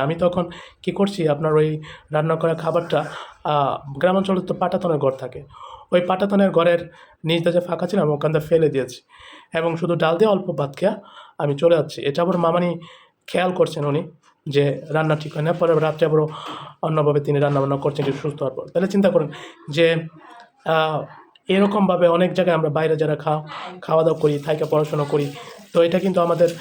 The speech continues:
আহ, সহ্য করতে হয় কিংবা মেনে নিতে হয়, কিছু করার নাই। কারণ হচ্ছে মা বাবা না থাকলে এটা হয়, তো সেম, সেমভাবে ঢাকা ভার্সিটিতে যারা খাওয়া দাওয়া করে, তাদের ফ্যামিলি যেহেতু থাকে না, হ-, মানে আপনার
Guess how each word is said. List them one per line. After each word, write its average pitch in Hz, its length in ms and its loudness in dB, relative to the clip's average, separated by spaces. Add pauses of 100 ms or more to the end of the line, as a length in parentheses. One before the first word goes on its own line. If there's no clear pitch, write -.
(280)
আহ, 156 120 2
সহ্য 196 320 0
করতে 175 260 0
হয় 165 120 2
কিংবা 180 160 2
মেনে 196 220 2
নিতে 202 200 0
হয়, 127 180 2
কিছু 156 160 -8
করার 165 240 2
নাই। 110 140 -4 (420)
কারণ 196 200 0
হচ্ছে 202 280 0 (420)
মা 170 140 2
বাবা 202 180 4
না 202 80 2
থাকলে 180 260 0
এটা 165 140 0
হয়, 127 160 0 (440)
তো 220 60 0 (600)
সেম, 214 180 0 (240)
সেমভাবে 190 380 4 (400)
ঢাকা 180 220 2
ভার্সিটিতে 190 420 0 (100)
যারা 175 160 4 (400)
খাওয়া 175 200 0
দাওয়া 175 180 2
করে, 170 140 4 (140)
তাদের 165 200 2 (380)
ফ্যামিলি 170 340 2
যেহেতু 165 160 -4 (100)
থাকে 160 240 -2
না, 156 60 -2 (460)
হ-, 156 240 2 (120)
মানে 151 160 0 (460)
আপনার 151 200 0